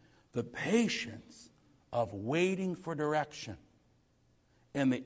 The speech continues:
effort of acknowledging God in my decision-making process.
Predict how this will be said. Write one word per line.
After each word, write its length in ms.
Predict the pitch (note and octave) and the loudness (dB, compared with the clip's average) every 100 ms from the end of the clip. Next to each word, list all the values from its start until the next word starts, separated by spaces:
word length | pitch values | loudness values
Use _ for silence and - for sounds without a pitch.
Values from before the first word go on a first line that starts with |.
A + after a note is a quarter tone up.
| - | 6
effort 480 | A#3 A#3 - C#3+ | 6 6 0 0
of 140 | C3 B2 | 2 0
acknowledging 1000 | A2+ A#2 A#2 D#3 A3+ A3 D#3+ A#2 A2 G2+ | 0 -2 -2 0 4 4 2 -4 -10 -10
God 420 | F#2 F2+ F2 G#2 - _ _ _ - | -10 -10 -12 -16 -20 _ _ _ -8
in 140 | C3+ B2 | -2 0
my 160 | C3+ | 0
decision-making 800 | B2+ A#2+ - F3+ D3 C3 B2 B2+ | -2 -6 -4 -4 -2 -6 -8 -10
process. 640 | A2+ D3 C3 - G#2+ A2+ | -8 -6 -6 -8 -18 -20